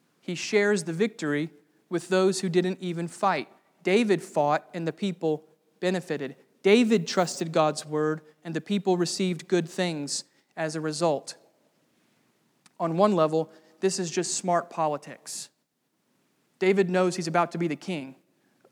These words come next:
and so he's gonna win favor with the people that he's about to rule. On one level, it's just good political strategy. On another level, though,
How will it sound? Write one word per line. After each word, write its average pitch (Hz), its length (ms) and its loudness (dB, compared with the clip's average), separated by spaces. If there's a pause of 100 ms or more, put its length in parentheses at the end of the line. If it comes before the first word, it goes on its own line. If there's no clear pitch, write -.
(140)
and 160 120 -10
so 151 280 0 (200)
he's 165 160 -4
gonna 165 160 -2
win 175 240 -2
favor 165 380 -2
with 143 120 -6
the 165 80 -10
people 170 280 -6
that 151 140 -2
he's 156 140 -8
about 147 280 -4
to 160 80 -10
rule. 151 320 -4
On 156 160 -6
one 180 180 -2
level, 175 300 0
it's 151 160 -8
just - 260 -6
good 180 320 -2
political 160 460 -4
strategy. - 600 -14 (1200)
On 185 100 0
another 262 300 4
level, 147 280 -2
though, 139 300 -4